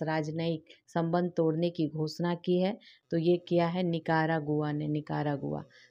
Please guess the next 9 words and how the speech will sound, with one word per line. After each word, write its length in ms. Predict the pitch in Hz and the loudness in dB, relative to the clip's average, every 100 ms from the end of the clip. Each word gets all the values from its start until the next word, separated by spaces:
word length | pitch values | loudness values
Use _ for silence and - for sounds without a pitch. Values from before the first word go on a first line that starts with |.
| - | -4
जातिगत 580 | 156 165 165 180 175 175 | 4 4 4 2 4 0
सर्वे 420 | - 180 170 175 | 0 0 2 2
करने 640 | 175 170 156 165 165 175 180 | 2 0 0 -2 0 0 0
वाला 300 | 156 156 156 | 0 0 -2
दूसरा 480 | 147 160 - 170 | -2 -2 0 0
राज्य 360 | 160 160 156 156 | 2 2 2 0
बन 240 | 160 170 | 0 0
गया 240 | 165 170 170 | 2 0 0
है, 160 | 180 | -2